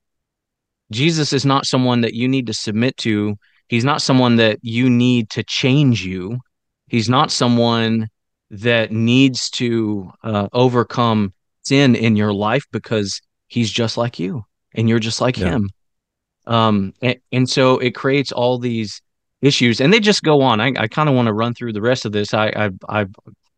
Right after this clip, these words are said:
Speaker 1: I only read the first few, uh, paragraphs, and I was like, "That's enough." But, um, we're, we're also sharing Jesus's openness to people that others might have excluded. I mean, again, on the surface, that's fine, but that's not the message of Christ.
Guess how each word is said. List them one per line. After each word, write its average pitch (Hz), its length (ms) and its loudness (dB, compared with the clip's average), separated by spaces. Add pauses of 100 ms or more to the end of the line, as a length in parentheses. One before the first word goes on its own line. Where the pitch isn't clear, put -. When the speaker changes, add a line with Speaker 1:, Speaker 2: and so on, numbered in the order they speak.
(260)
Speaker 1:
I 143 80 0
only 156 180 4
read 135 180 4
the 123 80 2
first 139 340 2
few, 131 500 2
uh, 110 220 0
paragraphs, 110 680 0
and 107 140 -6
I 110 80 -2
was 104 120 -6
like, 101 140 -2
"That's 117 220 -2
enough." 123 380 0
But, 110 200 0 (640)
um, 120 380 2
we're, 139 220 2
we're 135 160 2
also 143 280 2
sharing 135 540 0
Jesus's 127 680 -6
openness 135 680 0
to 107 140 -4
people 123 580 -2 (360)
that 117 220 0
others 127 380 2
might 117 260 0
have 117 160 -2
excluded. 123 720 0 (280)
I 151 80 -2
mean, 170 240 4
again, 147 460 2
on 143 260 -2
the 127 100 0
surface, 139 420 -6
that's 117 280 -2
fine, 131 400 0
but - 160 -4
that's 135 220 -2
not 151 200 -4
the 127 80 -2
message 113 340 -4
of 104 120 -8
Christ. 123 420 -2